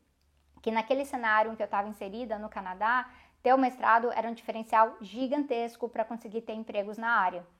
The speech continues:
porque só com bacharelado isso não seria suficiente. Então, acho que foi uma coisa muito particular e que também se relacionou com a questão de que eu decidi seguir carreira acadêmica. Então,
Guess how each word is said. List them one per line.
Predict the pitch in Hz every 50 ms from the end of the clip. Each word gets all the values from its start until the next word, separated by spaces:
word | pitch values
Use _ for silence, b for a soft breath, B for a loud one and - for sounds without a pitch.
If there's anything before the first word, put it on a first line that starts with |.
| _ -
porque | - - 220 208
só | - - 240 226 233
com | 233 - 233 226
bacharelado | 220 220 226 226 208 208 196 196 196 202 202 202
isso | 208 208 -
não | 208 208 220 214
seria | - 240 226 226 220
suficiente. | 220 226 226 - 233 - - 233 180 156 170 175 - _ -
Então, | 202 190 - 214 214 226
acho | 226 220
que | - -
foi | 240 233
uma | 240 226
coisa | 240 220 226
muito | 226 233 233
particular | - - 233 233 - 262 254 - 262 262 247 226 233 240 262 285 311 -
e | - 254
que | 254 - 254
também | - 269 254 254 240 240 240 240 247 262 277 269 B B B B B B
se | - - 277
relacionou | 269 277 269 262 262 262 254 247 254 254
com | 254 254
a |
questão | 262 262 254 254 247 240 254
de | 240 247 233
que | - - 254 240
eu | 233 233
decidi | 233 247 247 240 214 - 247
seguir | - - 240 233 208 220 240
carreira | 254 - 226 220 220 208 202
acadêmica. | 196 - 208 196 196 196 190 190 185 185 - - 185 175 180
Então, | 185 185 - 202 196 202